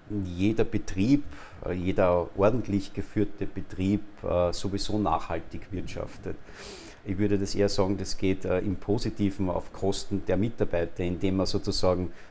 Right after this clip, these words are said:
äh, das Unternehmen ausbaut, das Unternehmen weiterentwickelt. Also ich sehe das jetzt sozusagen, ich sehe das Glas halb voll und nicht halb leer.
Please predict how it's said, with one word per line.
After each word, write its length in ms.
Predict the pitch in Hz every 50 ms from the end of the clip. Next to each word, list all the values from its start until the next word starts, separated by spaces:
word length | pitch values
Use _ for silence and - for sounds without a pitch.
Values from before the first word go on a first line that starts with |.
| - - -
äh, 260 | - 87 85 87 87 87
das 160 | - 95 -
Unternehmen 480 | 104 98 - - 98 90 90 90 90 -
ausbaut, 720 | - 85 92 107 - - - 117 104 101 107 113 - - - 98
das 140 | - 95 -
Unternehmen 500 | 104 98 - - 95 92 90 90 90 87
weiterentwickelt. 800 | 80 80 92 - - - 113 104 - - 107 101 - - 95 101
Also 200 | 90 90 - 107
ich 100 | 101 -
sehe 160 | - 98 92
das 140 | 95 95 -
jetzt 220 | 101 92 - -
sozusagen, 460 | - 101 - - 95 - 104 95 107
ich 120 | 104 98 -
sehe 120 | - 98
das 160 | 98 98 -
Glas 280 | - 90 85 92 - -
halb 200 | 90 87 87 -
voll 380 | - - - 90 87 92 101
und 140 | 101 98 98
nicht 160 | 90 87 -
halb 200 | 95 90 87 -
leer. 300 | 85 80 76 82 95 117